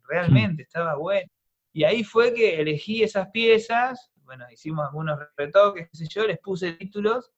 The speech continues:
Speaker 1: y el grueso de ese disco fue un disco de música improvisada, con, con, con formas y todo, pero como que se salió en el momento.
Speaker 2: Hmm.
Speaker 1: Y está buenísimo porque no sé si hubiera hecho un disco piano solo,
Speaker 2: Hmm.
Speaker 1: eh, de esta manera.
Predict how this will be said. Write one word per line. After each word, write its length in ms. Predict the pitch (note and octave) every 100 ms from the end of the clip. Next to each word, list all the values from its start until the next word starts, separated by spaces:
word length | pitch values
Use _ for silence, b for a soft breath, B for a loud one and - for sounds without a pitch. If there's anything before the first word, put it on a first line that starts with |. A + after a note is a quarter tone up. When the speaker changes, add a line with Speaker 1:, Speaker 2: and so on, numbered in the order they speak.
| _ _
Speaker 1:
y 140 | C3 C3+
el 180 | C#3
grueso 520 | C#3 D#3 A3 A3+ A3+ E3
de 60 |
ese 180 | D#3+ F3
disco 360 | F3+ F#3 G3+ A#3
fue 160 | A3+ D#3
un 80 |
disco 260 | D3+ D#3 A#3
de 80 | G3
música 300 | D#3 D3 E3+
improvisada, 680 | C3 B2 A#2 - E3 B2 G#2+
con, 320 | A2 G#2 G#2 _ _ _
con, 220 | A#2+ A#2 _ _ _
con 200 | A#2+ A#2
formas 600 | - F3+ G#3 G#3 F3+ E3
y 100 | D#3+
todo, 340 | F#3+ A#3 B3+
pero 260 | F#3+ C#3 B2
como 200 | B2 A#2+
que 80 | A#2
se 200 | - A#2+
salió 340 | - B2+ D3
en 60 | F3+
el 120 | E3
momento. 480 | C3+ C#3+ C#3 A2+ G2+ _
Speaker 2:
Hmm. 240 | B2 C3 F3+ _ _
Speaker 1:
Y 140 | D3+ E3 E3+ _
está 160 | _ A3
buenísimo 520 | A3 A3+ A3 G#3 F3+
porque 220 | E3 D#3+
no 80 | G3
sé 160 | G3 A3
si 180 | G3+
hubiera 240 | F#3 E3+ D#3 -
hecho 460 | - D#3+ D#3+ D#3
un 100 | C#3+
disco 360 | D3 D#3 - B2+
piano 240 | D3 C#3
solo, 680 | B2 D3+ D3+ D3+ D3+ D3 D3 _ _ _
Speaker 2:
Hmm. 120 | B2
Speaker 1:
eh, 500 | G#2 A2 G#2+ A2 _
de 0 | _ _
esta 160 | _ B2+
manera. 580 | B2 - C#3 A#2+ G#2+